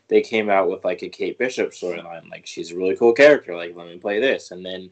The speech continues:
they released a trailer the other day. It's like, oh, we're gonna add Black Panther, and there's gonna be a Wakanda storyline. So, um, and, like, what the beauty of X-Men is that there's just so many different characters, so that even if they don't make it originally, you can add someone in later and sort of just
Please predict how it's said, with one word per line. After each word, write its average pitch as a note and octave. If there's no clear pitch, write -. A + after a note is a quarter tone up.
they F#2
released F#2
a G2+
trailer G2+
the F#2+
other G2
day. A2
It's -
like, G2
oh, A2
we're F#2
gonna F#2
add F#2
Black F#2
Panther, B2+
and F2+
there's E2+
gonna F2+
be F#2+
a G2
Wakanda C3+
storyline. E2+
So, E2+
um, F#2
and, G#2
like, G#2
what G#2+
the G#2+
beauty A2+
of G2+
X-Men G2
is F2+
that -
there's F2+
just F#2
so G#2
many F#2
different -
characters, G#2+
so -
that F2+
even G2+
if F#2
they G#2
don't G2+
make G2+
it F#2
originally, G2+
you F#2
can F#2+
add F#2
someone F#2+
in F2+
later G#2
and F2+
sort F#2
of F2
just F2+